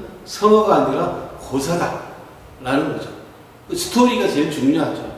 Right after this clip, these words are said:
그 스토리의 내용과 주제와 핵심적인 부분들을 딱 몇 글자로 압축해가지고 만들어낸 게 이제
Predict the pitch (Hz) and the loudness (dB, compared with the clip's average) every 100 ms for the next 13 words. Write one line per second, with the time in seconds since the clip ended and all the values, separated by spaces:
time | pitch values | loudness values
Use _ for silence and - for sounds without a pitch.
0 | - - - - - 190 - 233 233 220 | -16 -20 -20 -20 -10 -8 -2 2 4 4
1 | 208 196 208 214 214 - - - - - | 0 2 4 6 4 0 -6 -12 -16 -10
2 | 135 165 202 202 196 185 190 202 185 180 | 0 6 6 6 4 6 4 2 0 0
3 | 180 190 190 196 196 - - 247 - - | 4 4 6 4 2 -2 -4 -6 -6 -4
4 | 247 226 202 202 202 190 180 175 175 208 | 0 2 4 4 2 0 0 2 2 0
5 | 208 - 226 214 - 165 180 180 208 208 | -2 0 2 2 0 -2 -2 0 -2 0
6 | 180 - - - - 214 190 185 - 156 | 2 2 2 -2 -4 -4 0 2 2 -2
7 | 160 123 135 202 214 170 156 160 185 156 | -4 -4 0 4 6 6 4 2 0 0
8 | 123 131 127 | -2 -4 -6